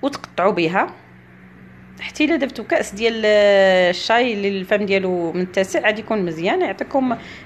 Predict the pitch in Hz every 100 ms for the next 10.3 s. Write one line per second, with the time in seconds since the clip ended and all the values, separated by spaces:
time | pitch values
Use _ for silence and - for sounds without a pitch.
0 | - 196 202 202 196 247 262 269 - 120
1 | 117 - - - - _ _ _ _ _
2 | _ - 311 466 381 277 220 220 175 185
3 | 180 214 226 233 208 160 170 185 185 180
4 | 175 175 175 175 170 - 156 202 247 233
5 | 214 214 233 208 220 277 262 254 185 196
6 | 185 196 196 - - 392 453 - - _
7 | _ _ 233 233 247 - 285 269 269 247
8 | 214 185 - 254 320 240 208 240 320 220
9 | 226 226 220 220 202 208 190 196 185 185
10 | 185 277